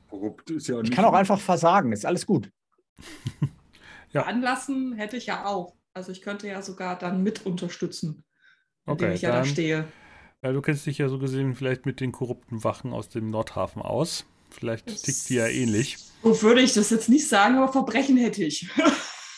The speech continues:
Speaker 1: Die kennen sich mit dir aus, heißt das.
Speaker 2: <laughs>
Speaker 1: Alle schon mal einen auf die Nase gekriegt.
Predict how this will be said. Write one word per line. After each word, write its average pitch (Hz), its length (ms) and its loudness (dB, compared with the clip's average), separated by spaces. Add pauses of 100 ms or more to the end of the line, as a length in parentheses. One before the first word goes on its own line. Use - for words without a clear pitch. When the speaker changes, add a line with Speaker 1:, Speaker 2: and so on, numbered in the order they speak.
(1700)
Speaker 1:
Die 160 100 0
kennen 170 220 4
sich 165 160 2
mit 156 160 2
dir 170 200 6
aus, 139 220 2
heißt 139 300 -2
das. 165 280 -4 (500)
Speaker 2:
<laughs> - 0 -
Speaker 1:
Alle 160 1160 2
schon 214 160 2
mal 190 120 2
einen 190 100 2
auf 175 100 2
die 170 60 -2
Nase 170 320 0
gekriegt. 131 480 -6